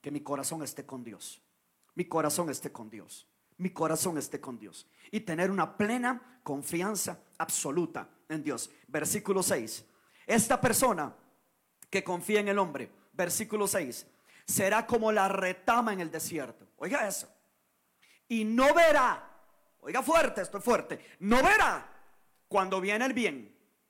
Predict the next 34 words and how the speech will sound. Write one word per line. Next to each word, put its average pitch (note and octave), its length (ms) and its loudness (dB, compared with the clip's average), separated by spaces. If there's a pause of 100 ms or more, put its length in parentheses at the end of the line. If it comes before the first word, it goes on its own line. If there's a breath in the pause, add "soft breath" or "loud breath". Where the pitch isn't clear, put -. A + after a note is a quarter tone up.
(300 soft breath)
sino C4+ 400 4
que D#4 140 6
morará C4+ 680 6 (200 loud breath)
en B3+ 200 2
los B3 160 6
sequedales". A#3 1080 4 (960 soft breath)
En C4 160 2
el C4 100 2
desierto, B3+ 500 2
¿se A3 120 0
da A3+ 120 2
cuenta C#4 280 0
lo C4 120 2
que C4+ 100 0
le A#3+ 80 0
pasa B3+ 240 -2
a - 20 -4
la A3+ 100 2
gente C#4 300 -2
que A3+ 120 -8
quita C#4 240 -2
su B3+ 140 -4
confianza B3+ 400 -2
en C4 80 -6
Dios? C4+ 200 -4 (260 loud breath)
Caen C#4+ 260 4
en C4+ 120 2
un D4 120 2
desi-, C#4+ 260 2 (380 loud breath)
caen D4 260 2
en C4+ 100 0
un D#4 140 0
desierto D4 580 0
terrible B3+ 760 2